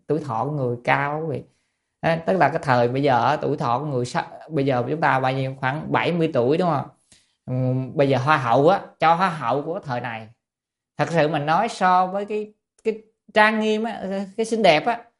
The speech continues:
mình nói xinh đẹp đi, nói xinh đẹp cho quý vị dễ hình dung. À, so với tuổi thọ khi có con người xấu á, con người nữ xấu vào cái thời mà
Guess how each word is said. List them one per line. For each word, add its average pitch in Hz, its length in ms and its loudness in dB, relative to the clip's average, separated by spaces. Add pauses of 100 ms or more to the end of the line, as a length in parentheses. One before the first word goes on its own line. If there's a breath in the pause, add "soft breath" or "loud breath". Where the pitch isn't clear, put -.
(300)
mình 151 100 -8
nói 233 80 2
xinh 190 200 -4
đẹp 156 180 4
đi, 185 240 -4 (200)
nói 202 100 -2
xinh 202 160 -6
đẹp 147 180 0
cho 180 60 -2
quý 185 240 -6
vị 151 80 0
dễ 139 160 0
hình 135 160 -4
dung. 156 240 -2 (340 soft breath)
À, 147 120 2
so 202 360 6
với 220 260 -2
tuổi 165 200 0
thọ 135 480 -2
khi 180 140 -4
có 190 180 -6
con 180 180 -4
người 143 240 2
xấu 226 360 4
á, 311 100 0 (220)
con 175 100 -10
người 147 160 -4
nữ 139 220 -2
xấu 247 360 0
vào 143 140 -4
cái 160 140 -8
thời 131 340 0
mà 123 500 -6